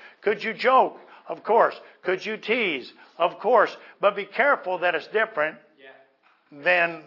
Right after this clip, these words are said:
Speaker 1: what it would be with your wife.
Speaker 2: Exactly.
Speaker 1: See, in other words, every aspect of your life, um, needs to be different, so the difference,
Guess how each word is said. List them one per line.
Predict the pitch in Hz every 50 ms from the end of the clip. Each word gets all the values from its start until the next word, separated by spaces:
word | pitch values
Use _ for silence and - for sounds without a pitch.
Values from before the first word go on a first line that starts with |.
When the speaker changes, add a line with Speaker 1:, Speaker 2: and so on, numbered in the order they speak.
| - 190
Speaker 1:
what | 156 165 175 175
it | 170
would | 147 143 139
be | 135 156 151
with | 143 143 143 139 -
your | 139 131
wife. | 127 131 135 127 113 101 92
Speaker 2:
Exactly. | _ _ 120 - _ _ _ - - - -
Speaker 1:
See, | - 220
in | 226 240
other | 247 226
words, | 202 190 190 -
every | 240 226 269 311 320 320 302
aspect | 285 285 285 277 233 - - - 170 151 147 147 - - _ - - - -
of | 175 175 165 147
your | 156 151 151
life, | 165 190 214 202 165 143 139 139 - _ _ _ _ _ _ -
um, | 143 139 139 143 208 196
needs | 160 160 175 190 208 233 247 202 -
to | - 220
be | 185 170 160 143 131 131 139 147 - _ _ _ _ _ _ _ 127 120
different, | 110 196 226 214 - - 156 156 143 147 143 - _ _ _ _ _
so | - - 180 170
the | 147 156 151
difference, | 156 233 269 - - - 135 117 _ _ - -